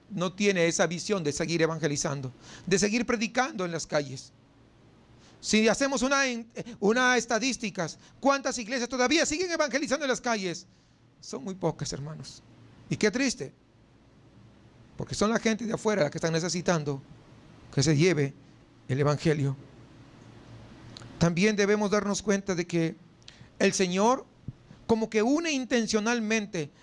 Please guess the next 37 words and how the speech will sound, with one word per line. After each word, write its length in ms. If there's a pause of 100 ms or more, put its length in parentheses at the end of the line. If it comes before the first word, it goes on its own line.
(140)
la 320
persecución 720
de 80
la 80
iglesia 580 (640)
y 120
el 40
anuncio 380
del 80
evangelio 640 (180)
por 140
todo 160
el 80
mundo. 200
¿Se 120
dan 140
cuenta 240
que 80
hay 100
una 100
unión 380
ahí 260 (300)
entre 200
las 140
dos? 300 (500)
Y 140
ya 100
hemos 200
comentado 520
que 100
la 120
primera 400
es 80
consecuencia 640
de 80
la 100
segunda. 440